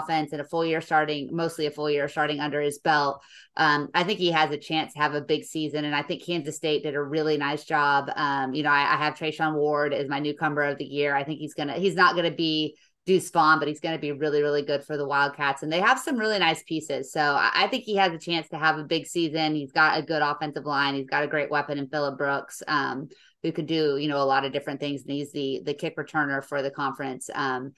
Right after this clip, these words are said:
eh, K-State's, eh, eh, you know, much like Texas, is kind of in a put up or shut up year. And, and they've, they're getting more recognition than we've seen Kansas State ever get. Um, they also,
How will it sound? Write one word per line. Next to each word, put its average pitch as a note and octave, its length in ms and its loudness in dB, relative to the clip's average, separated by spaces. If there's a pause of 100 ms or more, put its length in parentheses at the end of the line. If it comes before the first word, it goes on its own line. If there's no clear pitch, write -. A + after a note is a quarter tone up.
(340)
eh, - 80 -4 (100)
K-State's, B3 680 2
eh, D3 180 0
eh, E3 160 -2
you F#3+ 140 2
know, F3 100 0
much F#3+ 240 4
like F#3 220 -2
Texas, F3 400 -2
is D3 120 -4
kind F3 220 2
of F3+ 80 0
in F3+ 80 2
a D#3 80 0
put E3+ 180 -2
up F3+ 140 0
or E3 80 0
shut D#3 260 0
up E3 200 4
year. C3+ 400 0
And, C#3+ 320 -4
and D3+ 200 -4
they've, D3+ 320 2
they're F3 220 2
getting F#3 480 2
more E3 160 4
recognition D#3+ 640 0
than D#3 100 -4
we've D3+ 140 -6
seen D#3 400 -4
Kansas D#3 400 -4
State C#3+ 460 -2 (600)
ever D#3 280 2
get. D#3+ 520 0 (140)
Um, D3+ 300 2 (240)
they G3 100 6
also, C4 540 6